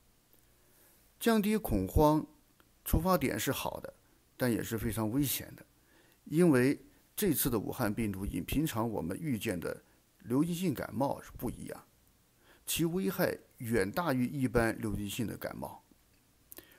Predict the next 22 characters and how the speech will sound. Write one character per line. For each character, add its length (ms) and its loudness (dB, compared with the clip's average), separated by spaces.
武 180 2
汉 200 2
病 220 2
毒 380 -2
是 200 -6
一 120 2
头 200 -2
饿 220 2
极 180 -6
的 140 -2
大 160 -4
狮 300 0
子， 220 -6
流 160 6
行 80 4
性 180 2
感 180 -6
冒 440 0
只 160 -6
是 180 -2
一 120 2
万 300 2